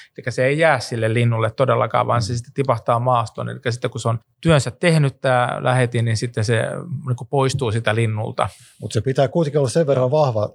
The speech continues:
Speaker 2: että se tosiaan niin saattaa syöksyä
Speaker 1: Mm.
Speaker 2: veteen parinkin kymmenen metrin korkeudelta, ja se veden vastus on aika kova, kun se siihen läsähtää siihen veteen, että se,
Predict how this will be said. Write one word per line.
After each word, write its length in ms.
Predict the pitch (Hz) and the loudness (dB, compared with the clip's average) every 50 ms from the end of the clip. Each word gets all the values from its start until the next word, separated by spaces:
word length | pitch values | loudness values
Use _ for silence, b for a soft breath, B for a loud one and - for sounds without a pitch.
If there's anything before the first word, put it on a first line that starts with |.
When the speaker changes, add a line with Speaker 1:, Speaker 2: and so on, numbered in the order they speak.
| _ _ _ _ _ - | _ _ _ _ _ -12
Speaker 2:
että 140 | 117 - | -10 -10
se 60 | - 110 | -6 -2
tosiaan 440 | 143 151 147 - 139 131 123 120 | -2 -2 0 2 2 2 2 2
niin 200 | 123 123 123 - - b b b b b | 2 0 -4 -6 -10 b b b b b
saattaa 400 | - 139 147 143 - 147 143 135 | -4 -2 -2 -2 0 0 0 0
syöksyä 500 | - 180 180 175 147 - - 147 139 131 | 2 2 2 2 2 2 0 0 -2 0
Speaker 1:
Mm. 60 | 117 143 | 2 2
Speaker 2:
veteen 600 | 170 165 123 123 127 120 113 113 110 - - - _ _ | 2 4 4 4 2 2 2 0 -2 -4 -8 -14 _ _
parinkin 360 | 160 165 156 147 117 127 120 | 0 2 2 2 0 -2 -2
kymmenen 340 | - 135 123 120 117 117 117 | 0 0 2 2 4 4 4
metrin 340 | 117 117 113 - 123 120 113 | 4 4 2 2 0 0 2
korkeudelta, 720 | - 156 143 127 117 - - 110 98 107 101 98 - 107 | 4 4 4 4 2 0 0 0 0 0 -2 -2 0 -2
ja 80 | 107 | 0
se 200 | 104 123 120 120 123 - 147 131 | 0 0 0 0 -2 -4 -4 0
veden 340 | 143 160 151 139 120 120 113 95 - 104 98 | 2 2 4 2 2 0 -4 -8 -10 -4 0
vastus 420 | 135 156 160 139 - - - - 117 | 2 2 2 2 0 -6 -6 -4 -2
on 100 | 107 120 | 0 2
aika 200 | 135 120 135 120 | 2 2 0 0
kova, 340 | - 170 175 156 135 120 | 0 0 0 2 2 0
kun 160 | - - 101 92 | -2 -2 -6 -4
se 40 | |
siihen 280 | - 107 107 107 113 113 | -2 0 0 2 2 4
läsähtää 500 | 131 123 - 127 95 87 - - 104 95 | 4 4 4 2 0 0 -2 -2 -2 -2
siihen 240 | 85 101 101 101 98 | -2 -4 -6 -4 -2
veteen, 420 | 110 120 113 117 - 104 90 87 87 | 0 0 0 0 -2 -4 -4 -4 -4
että 140 | 87 - | -8 -6
se, 140 | 98 107 113 | -6 -6 -6